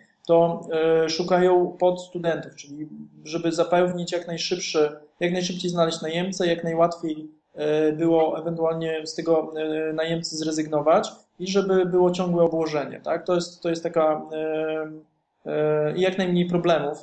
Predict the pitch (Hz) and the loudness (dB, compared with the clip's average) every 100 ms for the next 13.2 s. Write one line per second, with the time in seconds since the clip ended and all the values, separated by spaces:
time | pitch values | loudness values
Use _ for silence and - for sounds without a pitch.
0 | _ - 170 160 151 175 170 - - - | _ -10 -4 -4 -2 -4 -4 -10 -16 0
1 | 175 160 190 185 180 175 165 160 160 156 | 2 2 2 2 2 2 0 -2 -4 -2
2 | 165 170 160 147 - - - _ _ 151 | -2 -2 -2 -2 -2 -6 -10 _ _ 0
3 | 151 175 175 180 - 156 156 160 170 175 | 2 2 2 0 -4 -2 0 0 0 0
4 | 190 - 165 160 151 151 180 185 180 180 | 0 0 2 2 2 0 -2 0 0 -2
5 | - 175 180 180 170 165 160 - 170 160 | -4 -2 0 2 4 4 2 -4 -8 0
6 | 165 165 160 - 185 196 196 196 185 180 | 0 0 -4 0 4 6 6 2 -2 -2
7 | 175 - 185 180 165 165 156 165 175 175 | -2 2 4 4 0 -2 -2 0 0 0
8 | 180 180 175 165 160 170 165 170 165 160 | 0 0 0 0 -2 -2 0 0 0 -4
9 | 156 165 165 165 160 160 151 170 156 143 | -6 -8 -10 -8 -8 -8 -14 -4 -2 -2
10 | 147 156 202 - _ _ _ 156 165 175 | -4 -10 -10 -14 _ _ _ -4 0 4
11 | 190 196 185 170 175 170 165 - - - | 4 4 0 2 2 4 2 0 -12 -2
12 | 180 185 185 175 175 185 196 - 220 254 | 0 0 -2 0 0 0 0 0 2 0
13 | - | 0